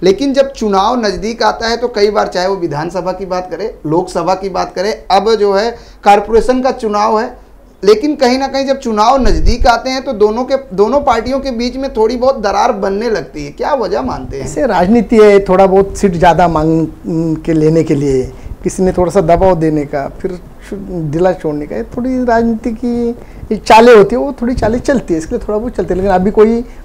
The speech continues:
Speaker 2: विरोध में बा-, बात नहीं करेगा, ऐसा सीएम ने भी बोला और उद्धव साहब ने भी बोला, इसके लिए कोई विरोध में बात नहीं कर रहे हैं अभी।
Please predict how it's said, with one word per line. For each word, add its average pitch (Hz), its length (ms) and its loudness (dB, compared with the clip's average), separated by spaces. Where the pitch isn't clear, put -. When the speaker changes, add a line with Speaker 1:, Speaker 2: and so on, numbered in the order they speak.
Speaker 2:
विरोध 208 180 4
में 214 200 4
बा-, 202 320 4
बात 190 300 2
नहीं 220 120 4
करेगा, 202 240 6
ऐसा 170 160 0
सीएम 190 260 4
ने 202 120 4
भी 202 100 2
बोला 202 240 0
और 254 60 2
उद्धव 226 220 2
साहब 196 200 -4
ने 175 60 -2
भी 156 60 -4
बोला, 156 180 -2
इसके 151 160 -8
लिए 196 80 -2
कोई 202 120 0
विरोध 180 260 -4
में 190 120 -6
बात 220 220 -8
नहीं 277 100 -2
कर 175 140 -4
रहे 139 120 -6
हैं 123 80 -8
अभी। 139 120 -12